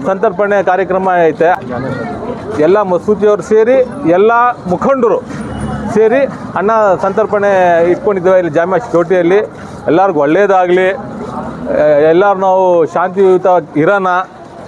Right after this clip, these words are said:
ವಿಶೇಷವಾಗಿ ಶಿರಾ ತಾಲೂಕು, ಶಿರಾ ನಗರ ಜನ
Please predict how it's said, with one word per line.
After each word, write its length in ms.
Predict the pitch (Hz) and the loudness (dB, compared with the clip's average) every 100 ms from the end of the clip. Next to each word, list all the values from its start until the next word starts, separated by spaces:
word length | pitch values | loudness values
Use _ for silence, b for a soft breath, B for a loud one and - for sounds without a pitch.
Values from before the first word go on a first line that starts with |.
| - - - - - - 143 | -14 -12 -12 -12 -12 -6 -4
ವಿಶೇಷವಾಗಿ 600 | 139 208 202 196 185 170 | 0 0 0 0 0 -2
ಶಿರಾ 360 | 180 185 185 | 0 0 0
ತಾಲೂಕು, 520 | 175 175 180 185 180 | 0 0 0 0 0
ಶಿರಾ 300 | 175 175 180 | -2 0 0
ನಗರ 260 | 175 170 185 | 0 0 0
ಜನ 180 | 180 | 2